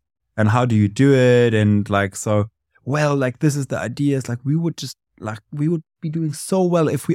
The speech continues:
only had the access to the capital that you have." And I was like, "I hundred percent believe that."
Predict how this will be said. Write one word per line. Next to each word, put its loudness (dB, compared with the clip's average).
only 4
had 2
the -6
access -6
to -8
the -2
capital -2
that 0
you 6
have." -4
And 0
I 2
was 0
like, -2
"I 0
hundred 0
percent -2
believe 0
that." -14